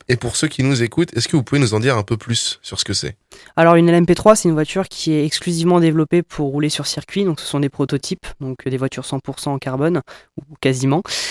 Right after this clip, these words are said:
Speaker 2: Euh, ce sont, donc, ce sont des voitures qui sont motorisées par des, par des moteurs V huit Nissan, qui font à peu près quatre cent soixante chevaux. Et au niveau du poids de la voiture, on est sur des voitures qui sont en dessous de la tonne. Donc, ce sont des voitures qui sont très performantes, avec beaucoup d'aérodynamique.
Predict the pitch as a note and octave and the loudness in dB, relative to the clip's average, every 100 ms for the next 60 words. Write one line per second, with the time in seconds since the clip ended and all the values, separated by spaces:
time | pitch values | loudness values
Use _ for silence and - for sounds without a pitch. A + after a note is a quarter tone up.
0 | - - B2+ C3 B2+ - C3 C3+ C3+ - | -10 -10 -4 -2 -2 -4 -4 -4 -4 -4
1 | - C#3 C#3 C#3 - D#3+ - - C#3 C#3 | -4 -2 0 -2 -2 -4 -4 -4 -2 -2
2 | C#3 C#3 D3 C#3+ C3+ C3 B2 B2+ C3 B2+ | -2 -2 0 0 -2 0 -2 -2 -4 -2
3 | B2+ C3 C3 C#3 C3+ C3+ C#3 - C#3+ - | -2 -2 -2 -2 0 0 -2 0 0 4
4 | D#3 F3+ D#3 - C3+ C3 C3 C3 - C#3+ | 4 4 0 -8 -10 -8 -6 -6 -2 -2
5 | C#3 C3 C#3+ - C#3 C#3+ C3+ C#3 C#3+ F#3+ | -2 -4 -4 -4 -4 -4 -2 0 0 0
6 | _ - - _ - C#3+ C3 C3 C3+ C3 | _ -20 -20 _ -6 -2 0 -2 -4 -6
7 | C3 D3 C3 C3 - E3 D3 C3 B2 C3 | -2 0 2 0 -2 -2 -2 -2 -4 -4
8 | C3 - D3 - C3+ C3 C#3+ C3+ B2 D3 | -6 -6 -8 -6 -4 -4 -2 -2 0 0
9 | D#3 - - _ B2+ A#2+ A#2+ A#2 A#2+ B2 | 0 -2 -12 _ -12 -8 -8 -6 -6 -6
10 | - - A#2+ - B2+ C3 - B2+ C#3 E3 | -8 -8 -6 -6 -4 -4 -2 0 0 0
11 | A#2+ A#2+ B2+ C3+ F3+ D#3 D3 C#3+ C#3 B2+ | -2 -4 -2 -2 2 4 4 2 0 0
12 | D#3+ - | -2 -4